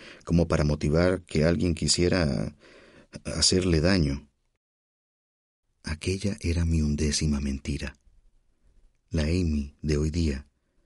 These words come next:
era lo suficientemente áspera como para querer hacerle daño, a veces. Hablo específicamente de la Amy de hoy día, que solo se parecía remotamente a la mujer de la que me enamoré.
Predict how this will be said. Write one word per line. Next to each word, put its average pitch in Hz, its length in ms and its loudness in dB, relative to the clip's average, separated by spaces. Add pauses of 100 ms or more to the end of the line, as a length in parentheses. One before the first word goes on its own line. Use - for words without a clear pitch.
(260)
era 87 160 2
lo 85 120 2
suficientemente 78 880 -2
áspera 73 400 -4
como 73 260 -2
para 71 200 -4
querer 76 380 -2
hacerle 71 380 -2
daño, 69 520 -4 (360)
a 80 120 -4
veces. - 520 -6 (960)
Hablo 110 240 -2
específicamente 107 920 0
de 73 100 0
la 73 100 0
Amy 87 360 0
de 73 160 -2
hoy 85 200 0
día, 80 420 -2 (640)
que - 120 -4
solo 85 220 0
se 85 160 -2
parecía 80 480 -2
remotamente 78 720 -2
a - 20 -4
la 73 80 -2
mujer 76 460 -4
de - 100 -8
la 69 140 -8
que - 160 -8
me 69 100 -6
enamoré. 69 500 -6